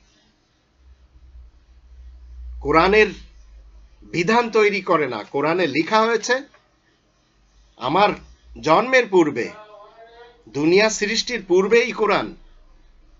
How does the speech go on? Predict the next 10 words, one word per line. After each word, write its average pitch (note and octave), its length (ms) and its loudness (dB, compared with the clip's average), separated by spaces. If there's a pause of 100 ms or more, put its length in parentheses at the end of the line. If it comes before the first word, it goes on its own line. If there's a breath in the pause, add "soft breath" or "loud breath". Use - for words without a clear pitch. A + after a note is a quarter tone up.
সেই D#3+ 200 -2
কোরআনে F3+ 460 0
দুনিয়াতে F3+ 480 0
কি E3+ 200 -8
ঘটবে F3+ 560 -2 (760)
সেগুলি E3+ 440 -2
সব F3 280 -4
লিখা। G3 320 -2
আপনাকে F3+ 480 -2
শুধু F#3+ 440 -4